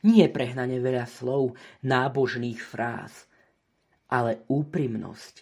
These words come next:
krása, veľkosť a autentickosť. To môžu byť prvky, ktoré keď v sebe rozvinieme, budeme hovoriť o Bohu svojim konaním a životom.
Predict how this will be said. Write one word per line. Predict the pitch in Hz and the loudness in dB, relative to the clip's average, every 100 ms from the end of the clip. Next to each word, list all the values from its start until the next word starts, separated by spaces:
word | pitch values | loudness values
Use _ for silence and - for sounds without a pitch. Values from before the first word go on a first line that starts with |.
| _ - - | _ -20 -14
krása, | 147 143 165 175 - 131 | -6 -4 -2 -6 -6 -4
veľkosť | 120 139 175 - 143 - - - | 2 2 2 0 -4 -4 -10 -10
a | 135 - | -10 -2
autentickosť. | 143 160 147 107 - 90 - - 78 - - - - - _ _ _ - | -2 0 -2 -4 -8 -14 -14 -16 -14 -18 -20 -20 -20 -20 _ _ _ -10
To | - 127 | -2 2
môžu | 127 127 135 | 4 4 0
byť | 123 - | -2 -4
prvky, | 120 117 113 135 135 - _ _ _ _ | -2 -2 -2 -6 -8 -10 _ _ _ _
ktoré | - - 170 185 | -8 0 2 2
keď | 202 - | 0 0
v | - | -2
sebe | 180 165 | 2 2
rozvinieme, | 185 170 147 127 120 113 104 117 _ _ _ _ _ _ _ - | 2 0 -4 -4 -6 -8 -10 -14 _ _ _ _ _ _ _ -10
budeme | 127 139 135 117 | -2 2 2 2
hovoriť | 120 127 135 - 101 | 0 0 0 -2 -8
o | |
Bohu | 113 117 123 | -6 -4 -4
svojim | 123 120 123 113 110 | -4 -4 -2 -2 -4
konaním | 131 117 117 123 131 | -4 -4 -2 -2 -2
a | - 139 | -2 -6
životom. | 135 117 90 - - | -4 -6 -8 -14 -18